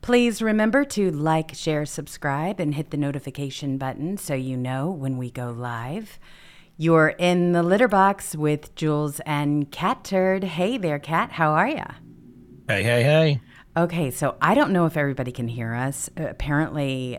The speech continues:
Speaker 1: they're, they have been under attack over there on Rumble. If you all could just let us know if this show is coming in for you, if you can hear us over here on our favorite place, Rumble.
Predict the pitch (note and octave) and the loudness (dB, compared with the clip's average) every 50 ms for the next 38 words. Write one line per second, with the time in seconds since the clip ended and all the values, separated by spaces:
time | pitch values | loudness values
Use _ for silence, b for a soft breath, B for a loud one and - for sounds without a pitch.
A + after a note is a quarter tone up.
0 | - - C3 C#3+ C3+ C3 C3 C3 B2+ - C3+ C3+ C3 A#2+ A#2+ B2+ - - C3 B2+ | -12 -12 -6 -4 -2 0 0 -2 -2 -4 -4 -6 -6 -6 -6 -8 -8 -6 -6 -6
1 | B2+ A#2+ A2+ - - - A2+ A#2+ - - - C3 B2+ C3 C3 B2 B2+ C3+ C3 C3+ | -6 -6 -8 -8 -10 -10 -10 -10 -10 -8 -8 -8 -6 -6 -6 -6 -4 -4 -4 -4
2 | - - - A2+ A2 G#2+ A2 G#2+ - - A#2 A#2+ B2 C3+ D3 D3 D#3+ E3+ B2 C#3 | -4 -6 -6 -8 -8 -8 -10 -10 -8 -8 -6 -4 -4 -2 -2 -2 -2 -2 -4 -4
3 | - G#3 A#3 C4 - - E3 D#3+ E3+ F3 E3+ E3 C3 - B2+ A#2+ - A2+ A2+ A#2 | -4 -4 -2 -2 0 2 4 2 2 2 0 -6 -6 -6 -8 -8 -8 -8 -6 -4
4 | B2+ C#3+ C#3+ - - B2 A#2+ A#2+ B2+ C#3 E3 - - C#3+ - - - C3 C3+ C#3+ | -4 -6 -6 -6 -6 -6 -4 -2 -2 -2 -2 -4 -4 -8 -12 -8 -6 -6 -6 -6
5 | - - - - A#2 A#2 A#2+ C#3 D#3+ - B2 A#2 - - - - B2 B2 B2 B2+ | -6 -10 -10 -8 -6 -4 -4 -4 -4 -4 -8 -10 -12 -14 -8 -6 -4 -4 -4 -6
6 | B2 B2 B2+ C3 - - D#3+ F3 F#3 G#3 G#3+ F3+ C#3 - A2 - - B2 B2 B2+ | -6 -6 -6 -6 -4 -4 -4 -2 -2 -2 -2 -2 -4 -6 -10 -8 -6 -6 -4 -4
7 | A#2 B2 C#3+ D3+ - D3 D3 C#3 C#3 C3 C#3 C#3+ C3+ C#3 - A#2+ B2+ A2+ A2+ A#2 | -4 -4 -4 -4 -4 -4 -4 -4 -4 -4 -2 0 0 0 0 -2 -4 -4 -4 -6
8 | - - - E3+ G#3 B3 A3 G3 - - - C3+ B2+ B2 B2 - - B2 B2 B2 | -6 -2 2 4 4 4 4 2 0 0 -2 -2 -2 -2 -2 -4 -2 0 0 2
9 | B2+ A#2+ B2+ C#3 D3 F3+ G3+ G3+ | 2 2 0 2 2 0 0 -2